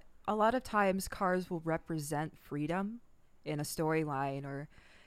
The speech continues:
in any sort of situation, really. And so, you know, if your car stops working, that's sort of, like,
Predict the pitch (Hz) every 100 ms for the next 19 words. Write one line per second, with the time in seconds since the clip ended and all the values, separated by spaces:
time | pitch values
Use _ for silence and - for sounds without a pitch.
0 | - - 190 214 220 180 160 - - 156
1 | 147 147 - 147 156 147 147 147 156 -
2 | 156 147 - 170 151 131 - 160 - 180
3 | 180 - 139 - 160 160 - 151 151 -
4 | 156 156 156 143 -